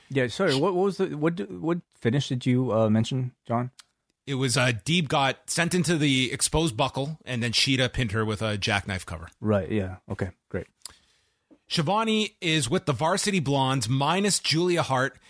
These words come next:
Speaker 2: and Griff Garrison calls Malachi Black a coward, and "I'm gonna bring the fight to you." And Pillman's like, "Dude, that's a stupid idea. What's wrong with you?" And Griff gets upset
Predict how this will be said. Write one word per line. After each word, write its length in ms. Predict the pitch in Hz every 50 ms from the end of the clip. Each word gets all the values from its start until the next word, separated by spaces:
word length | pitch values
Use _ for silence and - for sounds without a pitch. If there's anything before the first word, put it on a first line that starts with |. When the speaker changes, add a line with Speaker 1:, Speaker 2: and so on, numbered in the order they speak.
| -
Speaker 2:
and 200 | - 135 131 107 - -
Griff 340 | - 156 208 226 160 - -
Garrison 580 | - 165 190 208 196 175 - - 131 101 90 - _ _ _ _ _ _ _
calls 360 | - 143 160 156 160 156 131 113
Malachi 520 | 135 151 160 180 190 180 - 165 165 160
Black 320 | 117 156 160 160 175 -
a 60 | 175 147
coward, 680 | - - - - 185 220 240 240 220 185 156 139 104 - - - - 131
and 100 | 156 - -
"I'm 180 | 214 226 247
gonna 140 | 226 226 220
bring 180 | 131 180 220 214
the 80 | 180 135
fight 320 | - - 190 196 226 208 -
to 140 | - 139
you." 220 | 127 110 98 87 - _ _ _ _ -
And 120 | 113 107
Pillman's 340 | - 180 202 185 170 135 101
like, 220 | 120 110 95 - _ _ 113
"Dude, 280 | 107 160 165 139 117 113
that's 200 | 151 156 - -
a 80 | 101
stupid 640 | - - - - - - - 175 165 - 127 117 104
idea. 640 | 101 104 101 90 139 139 131 107 98 90 85 85 -
What's 220 | 127 139 143 - 143
wrong 300 | 151 170 190 208 190 151
with 160 | 123 - 104
you?" 180 | 98 92 90 - - - - -
And 160 | 127 131 113
Griff 320 | - 139 170 202 190 - -
gets 240 | 170 175 160 - 160
upset 600 | 139 - - - - - 190 190 202 - -